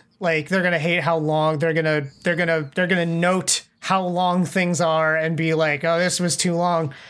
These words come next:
And I can totally understand people feeling that way. But I,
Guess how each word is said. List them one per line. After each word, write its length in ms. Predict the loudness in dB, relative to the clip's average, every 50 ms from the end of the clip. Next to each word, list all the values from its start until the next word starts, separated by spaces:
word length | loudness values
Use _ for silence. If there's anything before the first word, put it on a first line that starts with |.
| -20 -20 -20 -12 _ -2
And 320 | 0 2 2 0 -2 -4 -8 -14 -10 -4 -2
I 100 | 0 0
can 160 | 0 0 0
totally 320 | 0 0 0 2 2 0
understand 680 | 0 0 0 0 0 0 0 0 2 2 0 0 -2 -4 -10 -20 -20 -20 _
people 300 | -4 -4 -2 0 -2 -2
feeling 340 | -2 0 0 0 0 0 0
that 200 | 0 0 -2 -2
way. 240 | -2 -2 -2 -2 -2 -2
But 160 | -2 -4 -2
I, 420 | -2 -2 0 0 0 0 -2 -6